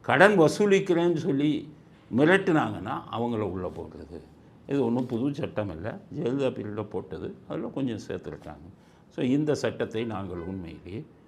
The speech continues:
முழுமையாக வரவேற்கிறோம். எப்படி போகுதுன்னு, இந்த சட்டம்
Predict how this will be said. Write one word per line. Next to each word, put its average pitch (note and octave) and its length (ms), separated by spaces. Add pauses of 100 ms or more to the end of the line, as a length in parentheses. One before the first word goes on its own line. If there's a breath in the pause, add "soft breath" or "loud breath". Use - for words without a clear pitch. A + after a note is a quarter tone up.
(160)
முழுமையாக A#2 640
வரவேற்கிறோம். E2 720 (420)
எப்படி C3 320
போகுதுன்னு, F#2+ 580
இந்த A2+ 160
சட்டம் F2+ 440